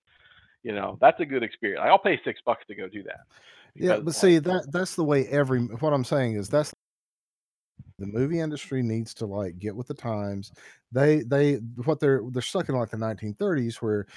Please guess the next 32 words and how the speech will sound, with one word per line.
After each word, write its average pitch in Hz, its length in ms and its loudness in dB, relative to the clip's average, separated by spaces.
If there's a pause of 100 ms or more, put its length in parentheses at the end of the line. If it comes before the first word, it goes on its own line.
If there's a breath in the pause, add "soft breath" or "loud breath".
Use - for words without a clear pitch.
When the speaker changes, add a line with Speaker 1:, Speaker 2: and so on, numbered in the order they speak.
(240 loud breath)
Speaker 2:
you 135 100 2
would 135 120 4
just 123 200 -2
Speaker 1:
Mm-hmm. - 0 -
Speaker 2:
charge 139 340 2
a 131 60 0
bunch, 123 400 0
and 113 100 -4
it 104 100 -4
was, 98 340 -6
you 101 100 -8
know, 95 80 -8
like, 90 140 -8
the 104 100 -8
rich 151 300 -2
who 135 100 -4
would 113 120 -6
come, 127 360 2
and 107 100 -2
it - 20 -8
was, 101 140 -6
like, 92 180 -8
this 95 140 -8
big 123 220 -4
experience. 143 560 -4 (320 loud breath)
But 131 80 0
what 160 160 2
they've 127 200 4
done 165 320 2
is 113 220 0
they've 110 220 -4
taken 117 680 -2